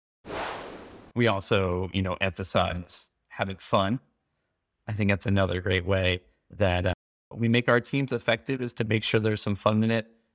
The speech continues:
And I, I think the very best clients we've worked for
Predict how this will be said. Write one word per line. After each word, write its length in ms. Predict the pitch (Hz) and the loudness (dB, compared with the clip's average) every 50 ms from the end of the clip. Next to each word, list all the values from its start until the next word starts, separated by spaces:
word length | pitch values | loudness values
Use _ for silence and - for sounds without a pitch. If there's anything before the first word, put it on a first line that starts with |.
| _ _ | _ _
And 260 | - 104 101 101 101 101 | -6 -2 -2 -2 -2 0
I, 80 | - 117 127 123 | 0 0 0 0
I 40 | 123 127 | 0 0
think 180 | - 190 175 | 0 0 2
the 100 | - 175 | 2 2
very 200 | 135 120 127 131 | 2 4 2 2
best 220 | 117 110 104 - - | 2 -2 -6 -8 -4
clients 420 | - 120 104 104 110 107 - - | 0 2 2 4 2 0 0 -2
we've 180 | - 104 98 - | -2 -4 -2 -4
worked 260 | 98 95 98 98 - | -4 -6 -6 -6 -8
for 540 | - - - 104 95 92 87 - - 82 - | -8 -4 0 2 2 2 0 -4 -8 -12 -14